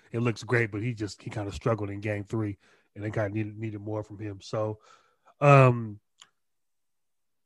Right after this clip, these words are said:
so we're both leaning Clippers here in this series based on how the, the matchups and, uh, and, and, and the data is trending really. I think the Clippers are generating a, a good, um, uh, you know,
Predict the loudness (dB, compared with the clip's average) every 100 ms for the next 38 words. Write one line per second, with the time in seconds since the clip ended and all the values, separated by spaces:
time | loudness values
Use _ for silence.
0 | _ _ -12 0 4 10 12 12 12 10
1 | 8 6 6 6 8 8 8 4 6 6
2 | 6 4 4 2 4 2 4 4 4 2
3 | 4 6 6 8 6 4 0 0 0 0
4 | 0 2 2 0 -2 -12 _ _ _ _
5 | _ _ _ -4 -4 -4 -6 -6 -6 -4
6 | 0 4 4 4 4 2 4 4 4 4
7 | 2 0 -2 4 6 6 6 2 2 4
8 | 2 2 -2 -4 -6 -8 -8 0 2 2
9 | -2 -2 0 0 0 2 2 4 2